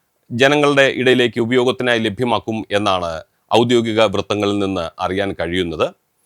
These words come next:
ഇത്തരം ആപ്പുകൾ നമ്മുടെ ജീവിതം ആയാസരഹിതവും ലളിതവും ആക്കുമ്പോഴും ഒരു കാര്യം ഓർക്കുക,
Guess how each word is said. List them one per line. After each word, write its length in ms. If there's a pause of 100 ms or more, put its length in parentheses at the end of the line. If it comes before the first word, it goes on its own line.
(300)
ഇത്തരം 280 (140)
ആപ്പുകൾ 300 (100)
നമ്മുടെ 220 (100)
ജീവിതം 340 (200)
ആയാസരഹിതവും 840
ലളിതവും 400 (180)
ആക്കുമ്പോഴും 540 (380)
ഒരു 180
കാര്യം 340
ഓർക്കുക, 280